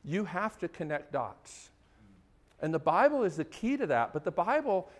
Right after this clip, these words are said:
doesn't tell us everything about everything. What it tells us is true and reliable, but it doesn't tell us everything. But it tells us to explore the world,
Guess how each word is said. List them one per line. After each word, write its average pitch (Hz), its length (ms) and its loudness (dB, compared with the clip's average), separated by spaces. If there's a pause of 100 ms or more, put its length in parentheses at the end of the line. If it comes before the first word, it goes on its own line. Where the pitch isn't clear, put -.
doesn't 220 300 2
tell 196 200 0
us 185 260 0
everything 185 520 0
about 156 280 2
everything. 135 420 -4 (420)
What 165 160 6
it 175 120 2
tells 196 360 2
us 226 320 -4
is 139 200 -6
true 214 480 -4 (1200)
and 131 140 -6
reliable, 180 680 0 (800)
but 139 120 -2
it 131 100 -4
doesn't 156 300 2
tell 147 220 0
us 135 280 -2
everything. 139 540 -4 (400)
But 196 100 8
it 202 120 4
tells 285 300 2
us 196 180 0
to 196 100 0
explore 196 440 0
the 247 80 -2
world, 175 300 -4